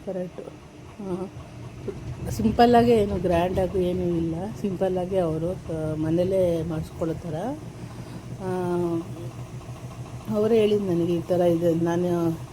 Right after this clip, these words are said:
ಸರಿ ಮಾಡ್ಕೊಡ್ತೀನಿ ಬಿಡಿ ಅಂತ ಹೇಳಿದೆ ನಾನು ಅವರಿಗೆ. ಆ, ನೋಡಿ ಈ ಥರ ಮಾಡ್ತಾಯಿದ್ದೀನಿ. ಜ-, ಹಳೆ ಸೀರೆ, ಹಳೆ ರೇಷ್ಮೆ ಸೀರೆಗೆ ಬ್ಲೌಸು ಆ, ರೆಡ್ ಆಯಿಲ್ ಕಲರ್ ಬ್ಲೌಸ್ ಪೀಸ್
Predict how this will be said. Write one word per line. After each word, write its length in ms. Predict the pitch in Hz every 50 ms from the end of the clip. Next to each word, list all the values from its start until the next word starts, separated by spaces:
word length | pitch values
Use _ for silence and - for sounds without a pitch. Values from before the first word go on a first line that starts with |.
| - - - -
ಸರಿ 180 | - 180 180 185
ಮಾಡ್ಕೊಡ್ತೀನಿ 720 | 180 175 165 170 175 - - 185 175 - - 190 180 170
ಬಿಡಿ 320 | 160 165 160 156 165 165 165
ಅಂತ 220 | 160 160 - -
ಹೇಳಿದೆ 480 | 180 165 156 156 156 156 160 160 160 156
ನಾನು 260 | 156 156 156 151 147
ಅವರಿಗೆ. 380 | 151 143 147 147 156 180 233 285 - - - - - - - - - - - - - - - - -
ಆ, 140 | 196 196 190 180 180 180 175 175 170 170 180 175 - - - - - - - - 185
ನೋಡಿ 160 | 180 180 185
ಈ 40 | 185
ಥರ 180 | 190 196 196
ಮಾಡ್ತಾಯಿದ್ದೀನಿ. 1000 | 190 185 180 180 180 - 202 185 175 170 165 165 175 190 220 247 233 202 180 165
ಜ-, 560 | 160 190 175 170 170 165 165 165 160 160 160 165 - - - - - - - - 170
ಹಳೆ 220 | 175 185 202 208
ಸೀರೆ, 540 | 202 - 214 202 196 190 180 175 170 170 165
ಹಳೆ 180 | 170 180 190 196 196 190 180 175 170 165 165 160 160
ರೇಷ್ಮೆ 360 | 165 165 175 170 - 202 185
ಸೀರೆಗೆ 640 | 170 - - 180 165 170 165 165 208 226 247 240 208
ಬ್ಲೌಸು 800 | 185 180 180 180 185 185 180 175 185 175 170 160 165 - - - - - - - - - - - - - -
ಆ, 360 | 170 160 156 156 170 175 160 160
ರೆಡ್ 420 | 156 160 165 170 175 175 175 202
ಆಯಿಲ್ 640 | 202 190 170 170 165 160 160 165 165 165 180 190 196 -
ಕಲರ್ 580 | - 180 175 175 170 165 160 160 156 147 - 165
ಬ್ಲೌಸ್ 280 | 175 165 170 175 - -
ಪೀಸ್ 260 | - 165 165 -